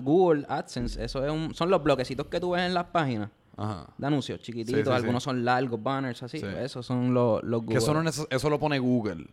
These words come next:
Speaker 1: Sí, o hay otra, hay otras compañías, pero la mejor que paga y la mejor, la que más, mejor servicio te da es Google.
Speaker 2: Ah, pero,
Speaker 1: Sí.
Speaker 2: pero a lo que me refiero es que, ok, Google identifica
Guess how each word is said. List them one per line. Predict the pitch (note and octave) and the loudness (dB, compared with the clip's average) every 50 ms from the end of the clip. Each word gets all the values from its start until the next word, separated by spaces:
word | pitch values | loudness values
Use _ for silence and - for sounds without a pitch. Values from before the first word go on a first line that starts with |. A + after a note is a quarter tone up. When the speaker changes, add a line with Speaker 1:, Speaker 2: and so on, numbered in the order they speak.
| _ _ _ - - _ _ _ - | _ _ _ -20 -20 _ _ _ -14
Speaker 1:
Sí, | - - D#3 F#3 A#3 A#3+ G#3+ | 2 6 8 8 10 8 8
o | - E3 D#3 D3+ D3 C#3+ C#3+ C#3 | 10 10 10 10 10 10 10 10
hay | C#3+ D3+ D#3+ | 10 8 8
otra, | E3 F#3 F#3+ F#3 F3+ | 6 6 6 4 4
hay | - C3+ C3+ | 4 2 2
otras | C#3 D#3 E3 | 2 2 2
compañías, | - - F#3+ F3 - F3 D3+ D#3 E3+ E3 | 2 2 2 4 4 4 6 6 4 4
pero | - D3 C#3 B2+ | 4 4 4 4
la | B2+ B2 | 4 2
mejor | B2 B2 B2+ A#2+ A#2 | 2 0 0 -2 -2
que | - D3 | -2 2
paga | C3+ D#3 E3+ F3+ | 4 6 6 6
y | E3+ | 6
la | D3+ C3+ | 4 4
mejor, | C3 A#2+ B2+ B2 B2+ A#2+ - - _ _ _ - | 4 2 2 2 0 0 -4 -12 _ _ _ 0
la | B2+ C3 B2+ | 2 4 4
que | C3+ B2+ | 6 4
más, | B2+ C3 D3+ D3+ - - - - - | 4 4 2 0 -2 -10 -18 -20 -6
mejor | - D3 D3+ D#3 D3+ D3+ | 0 4 6 6 6 6
servicio | - G3+ F3+ E3+ G3+ - G#3+ | 6 4 4 4 4 4 6
te | F#3 F#3+ F#3+ | 6 8 8
da | G3+ F3+ D3 C#3 C3 | 8 8 8 6 4
es | B2 A2 | 2 2
Google. | A2+ A2 G#2 G#2+ G2 - B2+ - _ _ _ _ | 0 2 2 2 2 0 -4 -8 _ _ _ _
Speaker 2:
Ah, | - A2+ A2+ A#2+ C3 C#3+ C#3+ C#3+ D3 D3+ D3 D3 C#3+ B2+ A2+ | -14 -12 -10 -8 -6 -6 -4 -4 -4 -6 -6 -6 -6 -6 -4
pero, | A2+ A2+ G#2+ | -4 -2 -2
Speaker 1:
Sí. | D#2 - - - _ _ _ _ - | -4 -6 -10 -16 _ _ _ _ -12
Speaker 2:
pero | B2+ B2+ B2+ B2+ B2+ - | -10 -8 -8 -8 -8 -6
a | B2+ B2+ | -2 0
lo | B2 B2 | 0 0
que | B2 B2+ | 0 0
me | B2+ | 0
refiero | B2 B2 A#2+ C#3 C#3+ | 0 2 4 4 4
es | D#3 - | 4 4
que, | F3 E3 D3+ C#3+ - - | 4 4 4 4 2 2
ok, | C3 B2+ A2+ A2 G#2+ | 2 2 2 2 2
Google | G2+ A2 A#2+ B2+ C3+ C3+ C#3 | 4 4 6 6 6 6 4
identifica | C#3 C3+ C3 - - B2+ B2 C3+ A#2+ C3 C3 B2+ B2 A2 | 2 2 0 -2 -2 0 0 2 4 4 6 6 4 4